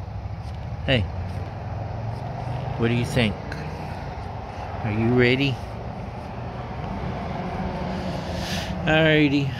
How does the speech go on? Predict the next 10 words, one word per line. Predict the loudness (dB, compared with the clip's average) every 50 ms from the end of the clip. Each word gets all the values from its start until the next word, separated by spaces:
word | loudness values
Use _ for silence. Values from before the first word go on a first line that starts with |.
| -6 -6 -6 -4 -2
Well, | 0 2 2 2 2 0 -2 -6 -8 -8 -8 -8 -8 -8 -10 -10 -10 -8 -8 -8 -8 -2 0
um... | 2 4 4 4 4 4 4 2 0 0 -4 -6 -6 -6 -6 -8 -6 -6 -8 -8 -8 -8 -8 -8 -6 -6 -6 -8 -8 -8 -8 -8 -8 -6 -6 -6 -6 -4 -4 -6 -6 -6 -6 -6 -4 -4 -4 -4 -6 -6 -6 -4 -6 -6 -6 -6 -6 -6 -6 -6 -4 -4 -4 -4 -4 -4 -4 -4 -4 -6 -6 -6 -6 -6 -6 -6 -6 -4 -4 -4 -4 -4 -2 0 4
All | 4 6 6
I | 4
can | 4 2 0 0
say | 0 0 2 2 4 6 6
is | 4 4 4 2 0 -2 -4 -6 -6 -8 -6 -6 -8 -8 -8 -10 -4
pray | 2 4 4 4
for | 4 2 2 2 4
us. | 4 4 4 2 0 -6 -8 -8 -8 -8 -8 -8 -8 -8 -8